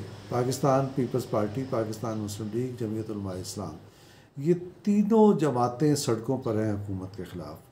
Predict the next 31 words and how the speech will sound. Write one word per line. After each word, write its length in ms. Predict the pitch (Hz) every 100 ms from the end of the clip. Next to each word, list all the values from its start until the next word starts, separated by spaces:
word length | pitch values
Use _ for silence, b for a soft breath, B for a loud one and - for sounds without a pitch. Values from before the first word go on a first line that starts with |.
| b b b _
पाकिस्तान 440 | 131 135 135 170 165
मुस्लिम 360 | 156 151 156
लीग 180 | 143 156
का 100 | 160
लॉन्ग, 400 | 135 117 143 139
पाकिस्तान 440 | 143 135 127 160 151
पीपल्स 360 | 147 131 135
पार्टी 340 | - 117 110 143
का 100 | 135
लॉन्ग 300 | 110 113 120
मार्च 260 | 120 120
हो 100 | 113
चुका 300 | 117 120 139
और 120 | 135 127
वो 100 | 113 123
बड़ा 140 | 131
अजीम 420 | 104 101 117 117
शान 340 | 107 117 113 104
लॉन्ग 200 | 101 101
मार्च 240 | 101 101
था, 220 | 104 120 B B B -
इसमें 240 | - 147
कोई 100 | 147
शुबा 300 | 139 156 147
नहीं, 160 | 107 104
कोई 160 | 110
इसमें 240 | 113 139 120
दो 140 | 123
राय 200 | 110 104
नहीं 260 | 101 87 78
है। 240 | - -